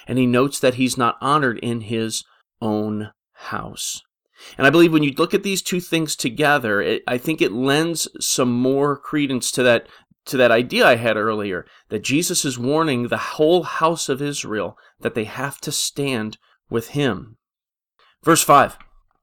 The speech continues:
"He could not do any miracles there." The people had rejected him. The people had said, you know, "Who does this guy think he is?" He couldn't do any miracles there except lay his hands on a few sick people and heal them. This is another one of those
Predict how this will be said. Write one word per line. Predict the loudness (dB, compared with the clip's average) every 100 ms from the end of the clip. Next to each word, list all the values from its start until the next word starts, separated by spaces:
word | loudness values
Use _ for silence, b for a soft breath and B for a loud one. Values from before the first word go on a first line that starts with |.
| _ _ _ -10
"He | 0 2 2
could | 0 -2 4 4 4 0
not | 2 2 0 -8 -4
do | -2 -2 -2
any | -2 0
miracles | -2 -2 -4 -4 -6 -10 -8
there." | -8 -8
The | -8
people | -4 -4 -2
had | -4 -4
rejected | -2 -2 -2 -4
him. | -4
The | -6
people | -8 -8 -6
had |
said, | -4 -4
you | -4 -8
know, | -8 -8
"Who | -6
does | -6 -6
this | -6
guy | -4 -6
think | -6 -10
he | -6 -6 -4
is?" | -4 -8 _ _ _ _ _
He | -4
couldn't | 0 2
do | 2 -2 0
any | 2 2
miracles | 2 0 -2 -6 -8 -6
there | -4 -4
except | -6 -4 -2 -4 -6
lay | -6 -2 -2
his | -4 -6
hands | -4 -4 -4 -6
on | -8
a | -8
few | -10 -4 -2 -2 -6 _ _
sick | -6 -2 -2 -4
people | -8 -8 -6 -8 -8
and | -10 -10
heal | -2 0 0
them. | -2 -12 -16 _ _ B B B B
This | 0 2
is | 2
another | 4 4 2
one | 0
of | 2
those | 0 0